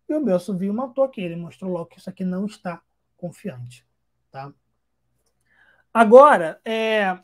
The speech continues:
a questão de, de, dos sinais, né, do cancelamento. Tô mandando os sinais pra vocês, vocês vão ouvir aqui agora, peraí. Aqui,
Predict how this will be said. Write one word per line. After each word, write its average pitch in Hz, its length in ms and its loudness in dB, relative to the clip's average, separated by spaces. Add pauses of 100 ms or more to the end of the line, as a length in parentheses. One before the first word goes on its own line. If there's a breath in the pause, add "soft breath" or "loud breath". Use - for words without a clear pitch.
a 226 100 -8
questão 262 360 -8
de, 269 320 -6
de, 240 240 -8
dos 233 280 -8
sinais, 202 480 -6
né, 185 160 -6
do 190 100 -10
cancelamento. 202 920 -8 (680)
Tô 269 120 0
mandando 262 380 -2
os 240 80 -8
sinais 185 300 -8
pra 196 140 -8
vocês, 226 760 -4 (320)
vocês 190 340 -14
vão 180 160 -12
ouvir 185 300 -8
aqui 175 200 -12
agora, 165 400 -12
peraí. 160 680 -4 (1120)
Aqui, - 340 -20